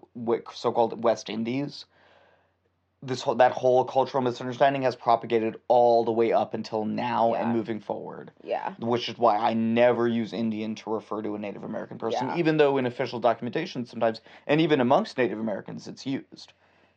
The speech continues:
Speaker 1: because it, it's propagated. But it, it's, it's just this, it's a, this, um, uh,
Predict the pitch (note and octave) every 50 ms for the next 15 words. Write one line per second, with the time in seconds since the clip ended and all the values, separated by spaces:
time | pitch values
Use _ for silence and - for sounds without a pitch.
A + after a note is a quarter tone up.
0 | _ _ - B2 B2+ A#2+ C3 A#2 G2+ A2 A#2 G#2 - - G#2 A2 - - - B2+
1 | C3 C3+ - G#2+ G#2 G#2 G#2 - B2 A2+ A2+ F#2+ D2 D2+ A2 A#2+ - - - _
2 | A2+ A#2+ - - - B2 A2+ - - A#2 A2 G#2 - - - - _ _ _ -
3 | - - - B2 A2 F#2 - - A2+ A#2 A2 - - - G#2+ G#2 G#2+ A2 - -
4 | A2+ - - _ _ _ _ _ _ _ _ _ _ _ _ _ _ - A2+ A2
5 | G#2 G2+ - G#1+ B1